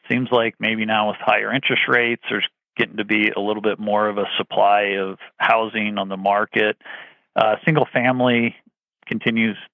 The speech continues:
to, I think, maybe struggle now with these interest rates of affordability. But on the flip side, what we're seeing is lots, lots of growth in apartment complexes. And that's growth that we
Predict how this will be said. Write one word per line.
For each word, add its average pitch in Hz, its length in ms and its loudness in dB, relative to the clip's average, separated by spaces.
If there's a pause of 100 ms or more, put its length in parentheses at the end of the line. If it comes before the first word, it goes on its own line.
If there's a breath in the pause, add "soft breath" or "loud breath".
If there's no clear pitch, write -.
to, 101 300 -2
I 104 120 0
think, 104 200 -4
maybe 104 340 -2
struggle 113 260 0
now 110 140 4
with - 100 -6
these 98 200 -6
interest - 320 -4
rates 110 240 2 (160)
of 98 300 0
affordability. 113 760 0 (260)
But 110 360 4 (480 loud breath)
on 117 100 -2
the 104 140 -4
flip 139 240 2
side, 123 160 2
what 113 80 -6
we're 110 100 -4 (100)
seeing 110 280 -2
is 104 340 -4 (100)
lots, 107 420 2 (100)
lots 127 260 4
of 113 80 -10
growth 110 380 2 (140)
in 101 680 -4
apartment 107 500 0
complexes. 92 720 -2
And 131 100 -4
that's 208 180 2
growth 208 260 2
that 143 100 -4
we 110 200 -4